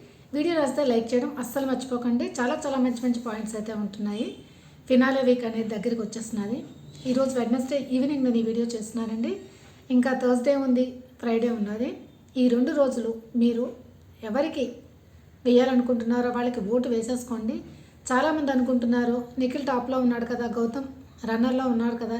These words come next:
ఇంకెందుకు వేయడం?" అని చెప్పేసి. లేదండి, మీరు గౌతమ్కి వేయాలి అనుకుంటే గౌతమ్కి ఓట్లు వేయండి. లాస్ట్ మినిట్ దాకా మీరు వేస్తూనే ఉండండి.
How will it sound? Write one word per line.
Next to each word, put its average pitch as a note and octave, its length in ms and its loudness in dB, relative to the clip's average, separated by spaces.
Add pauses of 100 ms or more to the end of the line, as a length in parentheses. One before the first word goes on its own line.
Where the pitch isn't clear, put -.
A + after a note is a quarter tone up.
(120)
ఇంకెందుకు B3 400 2
వేయడం?" A3+ 240 4
అని B3 100 2
చెప్పేసి. A3 460 -6
లేదండి, A#3 640 0 (800)
మీరు D4 280 6 (460)
గౌతమ్కి C#4 400 4
వేయాలి B3 380 4
అనుకుంటే A3+ 680 -2 (180)
గౌతమ్కి A#3+ 460 -2
ఓట్లు A#3 320 -2
వేయండి. G#3 400 -2
లాస్ట్ B3+ 440 -2
మినిట్ A#3+ 260 2
దాకా A#3+ 260 -2
మీరు B3 240 2
వేస్తూనే A#3 600 -2
ఉండండి. B3+ 480 0